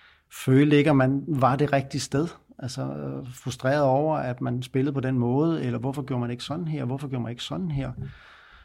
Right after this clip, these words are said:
Øh, så jeg oplevede sådan en, jeg vil ikke sige krig, men, men, men, øh, der var i hvert fald ikke sådan en opbakning.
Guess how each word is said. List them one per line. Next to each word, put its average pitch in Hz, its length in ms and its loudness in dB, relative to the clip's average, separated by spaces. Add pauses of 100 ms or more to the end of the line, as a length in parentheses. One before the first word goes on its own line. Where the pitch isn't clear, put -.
(160)
Øh, 113 640 -2 (600)
så - 420 0 (280)
jeg 143 200 -2 (180)
oplevede 160 400 4
sådan 151 220 2
en, 135 760 2 (300)
jeg 143 200 -8
vil - 20 -6
ikke 151 160 -8
sige 165 200 -2
krig, 180 420 -4 (200)
men, 131 280 -2
men, 127 260 -2
men, 131 520 -4
øh, 135 260 -10
der 131 60 -4
var 131 120 0
i 143 80 2
hvert 160 120 0
fald 175 120 0
ikke 175 160 0
sådan 156 140 0
en 151 80 -2
opbakning. 127 720 -4